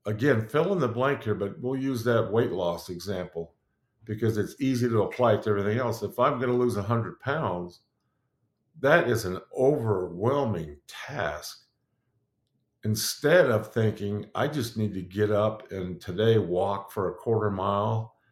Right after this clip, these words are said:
and eat one less donut." If we think about that process, and we focus on the marathon instead of the individual steps, it becomes overwhelming. So we just tend to put it off until tomorrow or never.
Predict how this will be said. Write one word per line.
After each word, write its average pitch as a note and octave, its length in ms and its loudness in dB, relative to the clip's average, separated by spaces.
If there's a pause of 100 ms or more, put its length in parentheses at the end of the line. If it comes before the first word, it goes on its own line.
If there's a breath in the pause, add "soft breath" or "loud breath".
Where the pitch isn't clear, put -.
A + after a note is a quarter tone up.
(340)
and G2 180 -2
eat A2+ 260 2
one G2+ 220 2
less G2+ 260 -2
donut." G2+ 480 -4 (320)
If F2+ 220 -4
we C3+ 140 2
think D#3 360 0
about A#2+ 420 4
that A#2+ 400 2 (360)
process, B2+ 920 0 (920)
and F#2+ 400 -2
we A2+ 140 4
focus A#2 520 2
on G#2+ 400 2
the G2 240 -2
marathon G2 800 2
instead F#2 380 -2
of F2+ 100 -4
the G2 180 -6
individual G#2+ 580 0
steps, - 560 -2
it - 140 -4
becomes B2 340 -2
overwhelming. G#2+ 640 2
So - 160 -4
we G#2+ 140 -2
just G#2 240 -6
tend A2 180 2
to F2+ 60 -4
put G#2+ 240 -2
it F#2 80 0
off F#2 360 0 (920)
until F#2 360 -2
tomorrow F#2 460 0
or F2 240 -2
never. D#2+ 420 -6